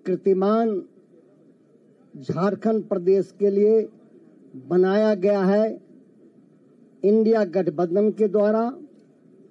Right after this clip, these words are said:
जन विश्वास जीता है और नफरत हारा है। जहर उगलने वाली ताकतों को जनता ने सबक सिखाया है।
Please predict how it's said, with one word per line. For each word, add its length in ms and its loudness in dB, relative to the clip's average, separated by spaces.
जन 200 2
विश्वास 760 0
जीता 560 -2
है 300 -8
और 140 0
नफरत 800 0
हारा 560 0
है। 300 -6
जहर 380 2
उगलने 500 2
वाली 420 2
ताकतों 560 -4
को 200 0
जनता 500 0
ने 200 2
सबक 500 -6
सिखाया 540 -2
है। 260 -8